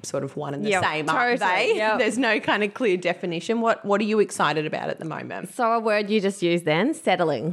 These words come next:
Speaker 1: Mm-hmm.
Speaker 2: So we, obviously with the sh-,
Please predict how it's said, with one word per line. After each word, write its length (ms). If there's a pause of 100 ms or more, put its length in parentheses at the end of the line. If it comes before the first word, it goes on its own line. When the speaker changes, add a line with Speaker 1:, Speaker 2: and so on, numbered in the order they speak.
Speaker 1:
Mm-hmm. 360 (400)
Speaker 2:
So 880 (160)
we, 800
obviously 460
with 140
the 100
sh-, 340